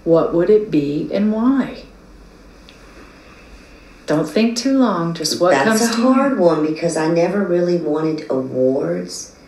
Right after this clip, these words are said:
Speaker 2: I more just wanted appreciation.
Speaker 1: I like that.
Speaker 2: Yeah, I, I never really, you remember,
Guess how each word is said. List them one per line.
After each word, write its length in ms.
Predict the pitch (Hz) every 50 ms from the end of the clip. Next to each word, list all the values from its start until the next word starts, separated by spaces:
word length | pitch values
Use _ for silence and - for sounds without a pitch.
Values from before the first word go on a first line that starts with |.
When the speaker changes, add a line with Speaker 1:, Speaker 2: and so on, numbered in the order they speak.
| - - - - - - - - - -
Speaker 2:
I 160 | - - 131 139
more 320 | 147 151 156 160 165 165 160
just 280 | - 147 - - - - 139
wanted 280 | 135 135 135 127 127
appreciation. 1300 | 120 110 - - - 139 139 135 - - 131 127 123 120 123 127 131 - - 147 160 175 185 208 214 - - - - - - - - - - - - - -
Speaker 1:
I 260 | 262 - - 151 147 151
like 320 | 156 165 214 233 - -
that. 240 | 175 131 - - - - - - - - - - - -
Speaker 2:
Yeah, 320 | - - - - - - -
I, 380 | 135 147 151 151 - - 143
I 40 | 143
never 280 | 156 165 170 170 175 165 156
really, 440 | 156 156 156 151 147 143 147 - -
you 220 | - - 143 147 156
remember, 320 | 160 160 151 143 -